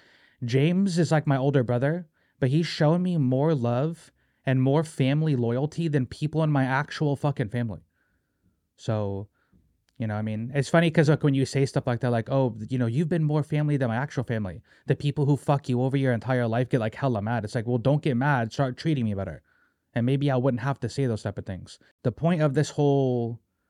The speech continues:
story is when he, when he was murdered, I was like, that was, like, the f-, one of the very first times that, like, death showed me that it was real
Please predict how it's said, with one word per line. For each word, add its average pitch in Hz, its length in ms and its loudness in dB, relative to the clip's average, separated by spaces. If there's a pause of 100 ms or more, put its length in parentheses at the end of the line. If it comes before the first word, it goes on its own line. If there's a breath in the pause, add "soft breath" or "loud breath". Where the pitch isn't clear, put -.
(400)
story 117 640 2 (2000)
is 123 220 0
when 127 100 0
he, 139 140 0
when 127 240 -2
he 135 100 0
was 123 160 2
murdered, 117 560 0 (1300)
I 127 100 0
was 135 240 0
like, 117 400 -4 (1000)
that 127 180 0
was, 160 100 2
like, 156 160 -4
the 131 80 -4
f-, - 100 -16
one 143 200 2
of 147 40 2
the 135 80 2
very 131 380 0
first 131 340 -2
times 123 440 -2
that, 123 100 -2
like, 104 300 -4
death 113 440 -4 (960)
showed 123 600 0
me 101 340 -6 (160)
that 117 120 -2
it 113 120 -2
was 98 180 -8
real 104 300 -6